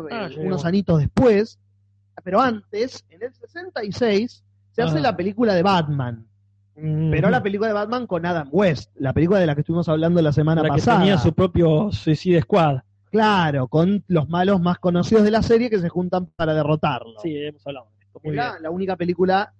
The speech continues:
Speaker 2: de, con, con Adam West
Speaker 1: Adam West.
Speaker 2: de Batman, el actor original de la serie. Y en el, eh,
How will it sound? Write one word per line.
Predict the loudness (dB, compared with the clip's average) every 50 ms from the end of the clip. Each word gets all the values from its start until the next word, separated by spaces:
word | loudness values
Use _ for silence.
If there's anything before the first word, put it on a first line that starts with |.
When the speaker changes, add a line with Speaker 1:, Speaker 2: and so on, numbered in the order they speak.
| _ _ -12
Speaker 2:
de, | -10 -10 -10 -10 -12 _
con, | -12 -12 -12 -12 -14 -18 -10
con | -4 -2 -2 0
Adam | -2 -2 -2 -2
West | 0 0 2 0 0 -2 -4
Speaker 1:
Adam | -8 -6 -4
West. | -2 -2 -2
Speaker 2:
de | -2
Batman, | -4 -6 -10 -14 -16 _ _ _ _ _ _ _ _ _ _
el | -16 -14 -14
actor | -14 -10 -8 -6 -6
original | -6 -6 -6 -6 -6 -4
de | -2 -2
la | -2 -2
serie. | -4 -10 -18 -18 -18 _ -20 _ _ _ _ _ _ _ _ _ -4
Y | -4 -2
en | 0
el, | 0 0 -2 -4 -6 _ _ _ -8
eh, | -6 -4 -4 -2 -2 -2 -2 -2 -2 -2 -2 -4 -4 -6 -8